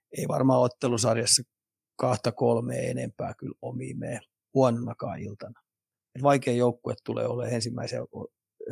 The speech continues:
ottelusarjassa voittaa. Arvostan kovin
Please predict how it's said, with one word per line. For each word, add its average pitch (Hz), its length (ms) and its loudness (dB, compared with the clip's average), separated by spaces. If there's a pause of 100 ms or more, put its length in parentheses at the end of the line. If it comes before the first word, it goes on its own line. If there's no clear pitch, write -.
ottelusarjassa 120 680 -8
voittaa. 117 380 -10 (500)
Arvostan 120 600 4
kovin 120 340 2